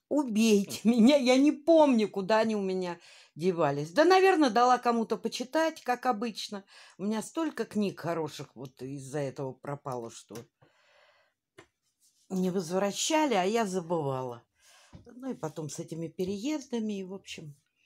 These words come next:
э, я эту книгу обожаю. Обожаю. Это вот одна из моих любимых книг. В ней есть все.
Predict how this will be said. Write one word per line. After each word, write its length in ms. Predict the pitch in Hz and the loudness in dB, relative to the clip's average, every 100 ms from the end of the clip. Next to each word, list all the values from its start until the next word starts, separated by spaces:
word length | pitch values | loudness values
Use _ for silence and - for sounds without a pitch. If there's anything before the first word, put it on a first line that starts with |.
| _ _ _ _ _ _ | _ _ _ _ _ _
э, 160 | 113 - | -16 -10
я 200 | 170 214 | -2 -2
эту 160 | 214 214 | -2 -4
книгу 440 | 208 247 185 175 | -2 0 0 0
обожаю. 760 | 147 175 175 139 131 117 107 _ _ _ _ _ _ _ _ _ _ _ _ | 0 0 0 -2 -6 -6 -12 _ _ _ _ _ _ _ _ _ _ _ _
Обожаю. 1040 | 180 214 170 165 - 135 170 175 139 135 | -4 -2 -4 -8 -8 -6 -4 -4 -8 -10
Это 240 | 120 - 143 | -12 -12 -12
вот 260 | 147 - - | -12 -16 -8
одна 640 | 160 147 160 156 180 196 _ - _ | -8 -6 -6 -6 -8 -10 _ -20 _
из 180 | 156 156 | -12 -6
моих 420 | 156 160 190 - | -6 -4 -6 -6
любимых 540 | 156 147 165 165 147 _ | -10 -8 -8 -8 -10 _
книг. 460 | 147 147 - - _ _ _ _ _ _ _ _ _ _ _ _ _ _ _ _ _ _ _ _ _ _ _ _ _ - | -8 -8 -10 -18 _ _ _ _ _ _ _ _ _ _ _ _ _ _ _ _ _ _ _ _ _ _ _ _ _ -10
В 140 | 190 | -2
ней 260 | 226 294 262 | 2 2 2
есть 340 | 240 240 - | 0 -4 -10
все. 480 | - - 160 139 | -16 -10 -6 -6